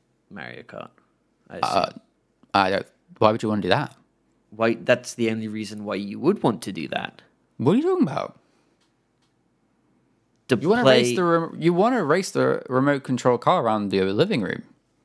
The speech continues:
Speaker 1: No, I don't.
Speaker 2: Otherwise, you just play Mario Kart.
Speaker 1: I just wanna play Mario Kart on
Speaker 2: Oh,
Speaker 1: the
Speaker 2: well, I don't wanna
Speaker 1: T V.
Speaker 2: play Mario Kart.
Speaker 1: On my <laughs> floor.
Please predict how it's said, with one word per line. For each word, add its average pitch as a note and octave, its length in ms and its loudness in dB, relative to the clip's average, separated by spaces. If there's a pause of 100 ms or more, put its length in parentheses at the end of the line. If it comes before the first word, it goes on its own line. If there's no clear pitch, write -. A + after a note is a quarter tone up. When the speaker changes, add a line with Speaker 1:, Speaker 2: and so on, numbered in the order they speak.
(640)
Speaker 1:
No, A2+ 220 0
I C3+ 140 4
don't. G3 100 2
Speaker 2:
Otherwise, F3+ 220 4
you D3+ 60 -8
just D3+ 100 -6
play C#3+ 120 6
Mario D3 340 -2
Kart. - 320 -6 (160)
Speaker 1:
I D3 100 10
just G#3+ 160 -4
wanna C#3+ 180 -8
play A2+ 180 2
Mario G#2+ 360 -2
Kart G2+ 360 -2 (960)
on C#3 120 6
Speaker 2:
Oh, C#3+ 200 4
Speaker 1:
the G2+ 40 -6
Speaker 2:
well, A#2 120 -2
I F#2+ 160 -2
don't - 60 2
wanna A#2+ 120 4
Speaker 1:
T A#2 80 4
V. A2+ 60 -2
Speaker 2:
play B2 140 6
Mario F#2+ 160 0
Kart. - 260 -4 (680)
Speaker 1:
On A#2+ 200 2
my G#2+ 120 -10
<laughs> - 120 -8
floor. E3 320 2